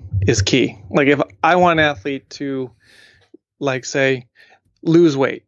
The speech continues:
and lose, and you just say, "Oh, lose weight." Like, well, what does that mean? You can lose water weight, you can lose fat, you can lose muscle. So you can't just be like, "Oh, hey, lose weight. You're, you know, lose fat." Well, how do I do that?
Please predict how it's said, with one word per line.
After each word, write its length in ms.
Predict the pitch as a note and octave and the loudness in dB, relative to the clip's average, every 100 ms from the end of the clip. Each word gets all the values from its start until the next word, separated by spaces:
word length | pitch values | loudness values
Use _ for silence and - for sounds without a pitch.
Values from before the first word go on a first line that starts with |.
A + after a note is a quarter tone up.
| _ - | _ -6
and 240 | D3+ C#3+ | -4 0
lose, 380 | C#3+ C#3 B2+ - - - | 2 2 0 -4 -10 -4
and 300 | C#3+ C#3 D#3+ | -4 -2 0
you 60 | |
just 120 | D#3+ D#3+ | 2 4
say, 100 | D#3+ | 4
"Oh, 40 | |
lose 260 | F3 F3 C#3 | 4 4 2
weight." 220 | - - _ _ _ - | -4 -6 _ _ _ -16
Like, 100 | B2 | -10
well, 80 | B2 | -4
what 100 | B2+ | -2
does 80 | C3 | -2
that 140 | D#3+ | -6
mean? 220 | - F#3 _ _ - | -8 -20 _ _ -10
You 120 | C3+ | -4
can 60 | C3+ | 0
lose 140 | B2+ | 2
water 240 | B2 A#2+ | 4 4
weight, 260 | C3 D#3+ - _ | 4 2 -2 _
you 120 | - C#3+ | -8 -4
can 60 | |
lose 140 | C3 - | -4 -2
fat, 260 | A#2+ B2+ | -2 -2
you 60 | C#3 | -2
can 100 | C#3+ | -4
lose 140 | C3+ | -4
muscle. 360 | D#3 D3+ - - - - - _ _ _ _ _ - | -4 -4 -8 -18 -20 -20 -20 _ _ _ _ _ -14
So 500 | - D#3+ D3 C3+ C3 | -2 2 4 4 0
you 120 | D#3+ D3+ | -4 -2
can't 220 | G#3 F3+ | 0 0
just 120 | D#3 | 2
be 60 | D#3 | 2
like, 120 | C#3+ | 4
"Oh, 160 | C#3+ | 4
hey, 120 | C3+ C#3+ | 4 2
lose 240 | D3+ B2+ | 2 0
weight. 300 | C3 - - _ _ _ - | -6 -8 -14 _ _ _ -10
You're, 240 | C3+ C3 | -6 -6
you 140 | - C#3 | -6 -6
know, 280 | B2 A#2+ _ - | -6 -8 _ -8
lose 260 | D3+ D3+ C3 | 2 2 2
fat." 300 | D3+ A#2+ - _ | 0 -2 -6 _
Well, 120 | - C3 | -8 -2
how 120 | C#3 | 0
do 80 | C3+ | 0
I 60 | |
do 160 | C3 C3+ | 0 0
that? 240 | C#3 G#2 | 0 -2